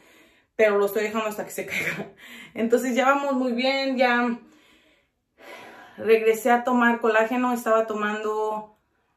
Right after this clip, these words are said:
am, hierro, magnesio. No, no, no. Hierro, ácido fólico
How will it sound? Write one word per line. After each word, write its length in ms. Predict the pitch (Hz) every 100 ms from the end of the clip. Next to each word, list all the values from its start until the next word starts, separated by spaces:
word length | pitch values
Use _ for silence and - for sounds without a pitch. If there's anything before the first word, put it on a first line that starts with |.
| _ -
am, 460 | 185 185 185 - -
hierro, 840 | 196 208 220 233 254 262 269 233 _ _ _ _ -
magnesio. 880 | 190 190 196 214 233 254 262 247 - _ _ _
No, 200 | 196 190
no, 80 | 175
no. 320 | 151 139 _ _ _ _ _ _ _ _ _ _ - 180
Hierro, 360 | 220 233 240
ácido 320 | 233 240 233
fólico 720 | 220 214 233 233 240 240 233